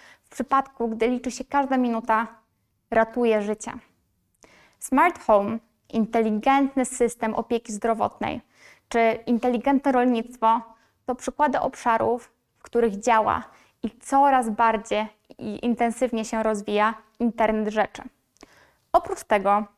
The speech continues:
mamy bowiem urządzenia, które nosimy na sobie, tak zwane wearables. Mamy też autonomiczne samochody, inteligentny handel detaliczny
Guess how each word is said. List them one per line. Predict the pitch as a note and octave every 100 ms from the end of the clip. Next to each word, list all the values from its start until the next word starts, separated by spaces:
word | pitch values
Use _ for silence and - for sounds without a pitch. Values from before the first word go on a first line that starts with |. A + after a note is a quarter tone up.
| _ _ _
mamy | B3+ C#4
bowiem | C#4 A#3 C4 -
urządzenia, | A3+ A3+ G3+ G3+ A3+ B3 _ _
które | _ - D#4
nosimy | D#4 C#4+ D4
na | D4
sobie, | D4 - G#3+ - - _ _
tak | - C#4
zwane | A3+ G#3 G#3 - - _ _
wearables. | A3 G3 - - - - - _ _ _ _ _ A#3
Mamy | B3+ C#4
też | C#4 A#3+ A3+ - - -
autonomiczne | - A3 A3 A#3 A3+ A#3 A#3 A#3+
samochody, | G#3 A3+ G#3 - A3 G#3 A#3 - _ _
inteligentny | A#3+ A#3+ B3 A3 B3+ A#3+ B3+
handel | - A#3+ A3+ A3
detaliczny | A3+ A#3+ A3+ - A#3+